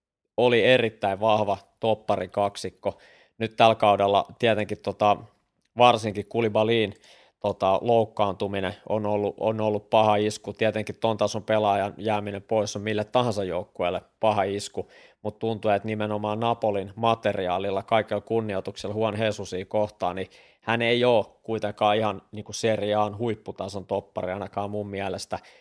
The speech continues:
Ja se on näkynyt, ei pelkästään voi häneen henkilöityä, mutta tota, tavallaan toi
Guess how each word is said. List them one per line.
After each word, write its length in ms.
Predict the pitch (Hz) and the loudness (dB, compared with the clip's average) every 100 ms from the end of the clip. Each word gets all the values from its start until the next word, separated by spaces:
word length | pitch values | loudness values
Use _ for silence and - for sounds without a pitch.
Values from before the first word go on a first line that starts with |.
| _ | _
Ja 140 | 110 - | 0 0
se 180 | - 117 | 0 -2
on 120 | 113 | 2
näkynyt, 520 | 117 117 113 104 95 _ _ _ _ | 0 0 -2 -2 -6 _ _ _ _
ei 120 | 117 113 | 0 6
pelkästään 540 | 123 113 110 - 107 | 6 6 0 2 2
voi 160 | 113 110 | 4 4
häneen 400 | 120 117 107 104 | 2 2 0 0
henkilöityä, 760 | 107 101 101 92 95 - 95 95 | -2 -2 -4 -2 -4 -4 -6 -6
mutta 280 | 107 - 95 | -12 -14 -12
tota, 360 | 104 - 101 113 _ | -6 0 0 0 _
tavallaan 400 | 113 113 110 104 | 0 2 4 2
toi 340 | - 113 110 | 0 0 2